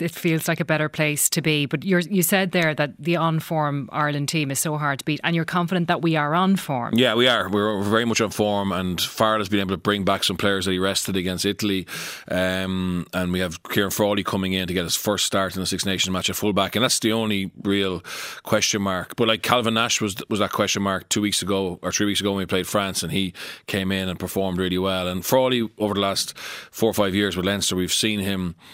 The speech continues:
Speaker 2: step up to the big occasion. He's been very unlucky with injuries. So tomorrow he gets his chance to, to start the Six Nations game and show that he has the, the character and the, the confidence to go and compete at that level. So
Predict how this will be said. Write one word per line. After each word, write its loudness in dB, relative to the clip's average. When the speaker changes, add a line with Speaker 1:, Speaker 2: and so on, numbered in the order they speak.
Speaker 2:
step 0
up 0
to -4
the 0
big 0
occasion. -2
He's -4
been 0
very 2
unlucky -4
with 2
injuries. -2
So 0
tomorrow 2
he 0
gets -2
his -2
chance -2
to, -2
to -2
start 2
the -6
Six -2
Nations 0
game -2
and -2
show 0
that -2
he -2
has -2
the, -4
the -6
character -2
and -4
the, -2
the -10
confidence -4
to -6
go -2
and -6
compete -4
at -4
that -10
level. -2
So 0